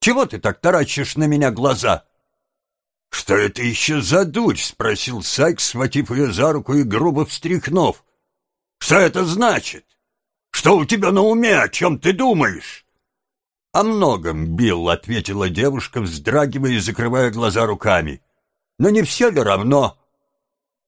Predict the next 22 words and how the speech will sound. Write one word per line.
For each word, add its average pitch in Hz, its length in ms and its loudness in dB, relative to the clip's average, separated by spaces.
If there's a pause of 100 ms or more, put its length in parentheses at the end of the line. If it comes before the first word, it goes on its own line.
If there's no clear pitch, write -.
(260)
Притворно 120 720 0
весёлый 143 560 0
тон, 127 460 -2
каким 123 360 0
были 143 180 2
сказаны 123 580 0
последние 113 640 0
слова, 139 560 0 (160)
казалось, 165 500 2
произвёл 170 640 2
на 156 180 0
Сайкса 170 560 -2
более 147 380 2
глубокое 147 560 0
впечатление, 139 960 -2
чем 123 340 0
дикий 127 380 -2
напряжённый 139 680 0
взгляд, 117 580 -2
который 98 340 -2
им 87 120 -2
предшествовал. 87 1080 -4